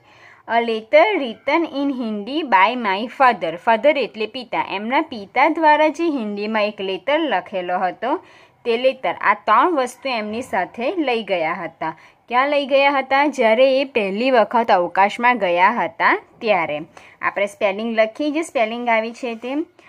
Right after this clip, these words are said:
સ્પેશિયલ, તો સ્પેશિયલ એટલે ખાસ,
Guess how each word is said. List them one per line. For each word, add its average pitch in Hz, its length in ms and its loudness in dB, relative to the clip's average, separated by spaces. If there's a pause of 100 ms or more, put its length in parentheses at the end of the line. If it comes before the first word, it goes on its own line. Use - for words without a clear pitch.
(300)
સ્પેશિયલ, 202 720 -4
તો 180 140 -4
સ્પેશિયલ 220 680 -4
એટલે 208 580 -6 (2500)
ખાસ, 190 360 -4